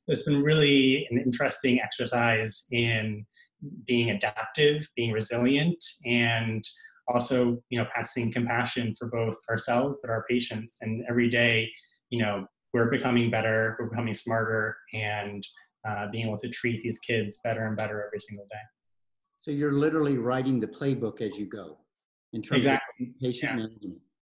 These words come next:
Speaker 2: Wow.
Speaker 1: Yeah, we, we just have never seen this before. So it's, you know, one of the first times where,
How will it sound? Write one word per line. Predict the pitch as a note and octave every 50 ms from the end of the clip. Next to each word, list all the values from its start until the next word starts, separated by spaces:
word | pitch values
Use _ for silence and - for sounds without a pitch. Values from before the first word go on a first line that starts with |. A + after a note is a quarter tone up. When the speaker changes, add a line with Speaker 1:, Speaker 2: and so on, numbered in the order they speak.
| _ _ _ _ _ _ _ _
Speaker 2:
Wow. | -
Speaker 1:
Yeah, | B2+ B2+ A#2 A#2+ D3 - _ _ D3 - -
we, | F3+ F3+ F3 F3
we | D3+ C#3 C#3+ C#3+ C#3+ C#3
just | - - - - -
have | C#3 C3 C3+
never | C3 C3+ C3 C3 B2
seen | - C#3+ C3 C3+
this | B2+ B2
before. | - B2+ A#2 - B2 A#2 A2+ G#2+
So | - - A#2+
it's, | A#2 A#2 A#2 - - - - - - - _
you | - B2+
know, | A#2+
one | A#2+ B2 A#2+
of | A#2
the | A#2+
first | - C3+ B2+ B2+
times | - C3+ C3 B2+ B2 A#2+ A#2 A#2+ -
where, | B2+ A#2+ A#2 A#2 A#2 A2+ - -